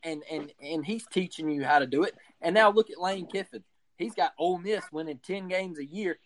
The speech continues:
and playing in the damn Sugar Bowl, man. You know, I mean, it's just, and, and here's my thing is, is I see people on Twitter and they're like, "Oh man, the S E C is so top heavy." All right, well, well, guess what? All right, Alabama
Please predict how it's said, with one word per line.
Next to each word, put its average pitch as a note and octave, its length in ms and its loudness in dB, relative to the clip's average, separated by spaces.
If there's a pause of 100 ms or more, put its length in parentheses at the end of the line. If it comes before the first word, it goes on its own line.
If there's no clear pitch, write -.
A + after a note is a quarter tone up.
(120)
and D3+ 180 -8
playing G3 280 0
in F#3+ 80 -4
the F#3+ 60 -4
damn G3+ 260 -4
Sugar G3 320 0
Bowl, C#3 280 2
man. D#3 340 -8 (1000)
You F3+ 160 -8
know, F#3 220 -4
I F#3 60 0
mean, F3+ 320 -6 (540)
it's E3+ 220 -10
just, - 260 -4 (580)
and, G3 200 -4
and F#3+ 120 -2
here's A3 280 0
my F#3+ 160 4
thing F3+ 320 -4
is, C#3+ 200 -4
is D3 220 -6 (100)
I D#3+ 120 0
see G#3 180 -2
people F#3 320 -2
on D#3 140 2
Twitter F3 500 0 (840)
and D#3 220 2
they're D3+ 100 4
like, C3+ 180 2
"Oh E3+ 220 8
man, E3 180 -6
the D3+ 140 -8
S F3 180 -6
E E3 60 -6
C F3 240 -6
is C#3+ 100 -14
so E3+ 200 -2
top E3 420 0
heavy." B2 280 -16 (220)
All D#3+ 80 0
right, G3 160 2
well, D3+ 140 -12 (160)
well, G3+ 140 0
guess G#3+ 260 -2
what? D3+ 240 -2 (120)
All C3 120 0
right, E3 100 0 (760)
Alabama G3 600 -2